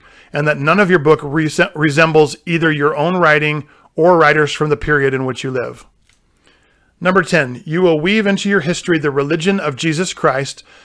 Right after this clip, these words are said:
the pattern of Christian living, and the Mosaic Law. Number eleven, you must claim that your narrative is not fiction at all, but a true and sacred history.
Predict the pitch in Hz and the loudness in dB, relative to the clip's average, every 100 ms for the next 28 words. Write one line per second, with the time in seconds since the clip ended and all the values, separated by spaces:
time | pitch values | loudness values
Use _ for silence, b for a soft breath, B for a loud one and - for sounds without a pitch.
0 | b - - 156 180 190 170 - 175 - | b -14 -2 2 2 2 -2 -4 -4 -4
1 | 196 151 139 139 143 b b b 151 160 | -4 -2 -2 -4 -8 b b b -6 -2
2 | 156 143 131 135 135 143 67 - - _ | 0 0 0 -2 -4 -6 -8 -10 -16 _
3 | _ b b b b b - 147 151 160 | _ b b b b b -8 0 4 6
4 | 165 151 139 143 170 160 - 190 202 190 | 6 4 0 -2 -2 -2 -2 -2 2 0
5 | 160 151 143 160 175 156 147 127 147 165 | 2 0 2 4 4 4 2 -2 -4 -4
6 | - 180 190 175 151 156 131 135 139 131 | -2 -2 -2 0 0 2 0 -2 -2 -4
7 | - 170 180 143 131 - 151 165 139 165 | 0 2 2 0 -4 -4 -2 -2 -4 -6
8 | 156 - 147 - | -8 -10 -14 -14